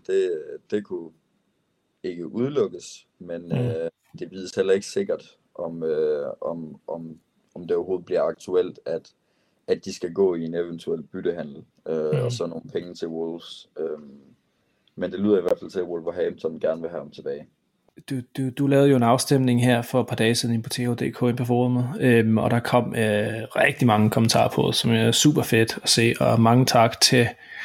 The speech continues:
Speaker 2: alle jer, der, øh, gik ind og skrev en, øh,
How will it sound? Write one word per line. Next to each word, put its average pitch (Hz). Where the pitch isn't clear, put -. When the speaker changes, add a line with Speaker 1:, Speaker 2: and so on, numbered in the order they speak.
Speaker 2:
alle 120
jer, 110
der, 117
øh, 110
gik 117
ind 117
og 117
skrev 117
en, 117
øh, 113